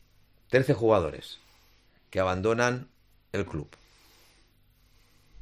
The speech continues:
Esto es lo que hay. Si quieren, hablamos del árbitro y del var otra vez. Como quieran, ¿eh? No tengo ningún problema.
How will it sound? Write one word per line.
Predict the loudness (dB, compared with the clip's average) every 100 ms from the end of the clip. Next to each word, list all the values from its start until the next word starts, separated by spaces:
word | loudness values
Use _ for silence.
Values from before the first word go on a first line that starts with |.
| -18 -18 -20 -20 -20 -20
Esto | -2 0
es |
lo | 2
que | 2
hay. | 0 -6 -20 -20 -20 _ _ _ _ _ _ _
Si | -10 -6
quieren, | 0 2 2
hablamos | 2 2 0
del | 2
árbitro | 0 -2 -8 -14 -18 _ _ _ -20 -20 _ _
y | -6
del | -4 -2
var | -2
otra | -2 -2
vez. | -2 -4 -12 _ _ -20 _ -14
Como | -10 -6
quieran, | -4 -2 -4
¿eh? | -6 -8
No | -6 -4 -4
tengo | -4
ningún | -4 -4
problema. | -2 0 0 -4